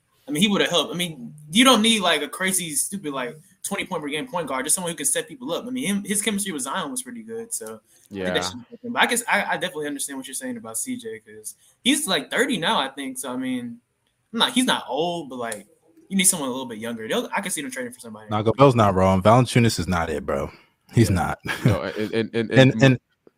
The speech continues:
Speaker 3: and mind you, Zion's already horrible on defense as it is.
Speaker 2: Not, not
Speaker 3: So,
Speaker 2: anymore. Not anymore.
Speaker 3: He's not that good still, bro.
Speaker 2: Nah, he, he,
Speaker 3: Uh,
Speaker 2: he's, he, uh, he's been, uh,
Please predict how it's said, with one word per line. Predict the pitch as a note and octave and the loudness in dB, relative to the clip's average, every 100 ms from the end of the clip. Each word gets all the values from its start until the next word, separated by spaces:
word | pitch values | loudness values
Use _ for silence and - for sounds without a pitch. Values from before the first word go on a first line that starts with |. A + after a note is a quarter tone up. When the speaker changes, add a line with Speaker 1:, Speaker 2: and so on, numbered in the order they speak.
| _ C#3 | _ 8
Speaker 3:
and | C3+ | 10
mind | C3 D#3 E3+ | 10 10 10
you, | F3+ F#3 _ _ _ _ _ _ _ - - G2 | 8 6 _ _ _ _ _ _ _ -10 -8 0
Zion's | A2 C#3+ D#3+ A2+ | 6 8 10 8
already | B2 B2+ A#2+ G#2+ | 8 8 6 4
horrible | A#2 A2+ G#2 G2 | 6 6 6 2
on | F#2 | 0
defense | F#2+ F#2 F#2 E2 F#2+ | -6 -8 -8 -8 -8
as | F2 E2+ | -8 -8
it | |
is. | F2 D2 - - _ - - | -8 -8 -10 -14 _ -18 0
Speaker 2:
Not, | B2+ C3 | 4 6
not | B2+ | 6
Speaker 3:
So, | |
Speaker 2:
anymore. | A#2+ G#2+ G2+ G2 | 4 2 -2 -2
Not | A2 | -2
anymore. | G2+ F#2+ F#2 _ _ _ _ _ _ - - | -4 -6 -10 _ _ _ _ _ _ -20 -4
Speaker 3:
He's | C3+ C#3+ D3 | -2 0 4
not | C#3 A2 | 2 2
that | F2+ D#2 | -6 -8
good | D#2 C#2+ | -14 -14
still, | - C#2 C2 | -14 -14 -12
bro. | C2 B1+ - - | -10 -12 -14 -6
Speaker 2:
Nah, | G#2+ G2+ | 0 0
he, | A2+ B2 | 0 -2
he, | A#2+ A#2 | -2 -2
Speaker 3:
Uh, | A2+ | -2
Speaker 2:
he's, | B2+ A#2+ | -2 -2
he, | A#2 - | -6 -6
uh, | G#2 | -4
he's | G#2+ C#3 | -4 -2
been, | C3 B2+ | 2 2
uh, | A#2 A#2+ | 2 2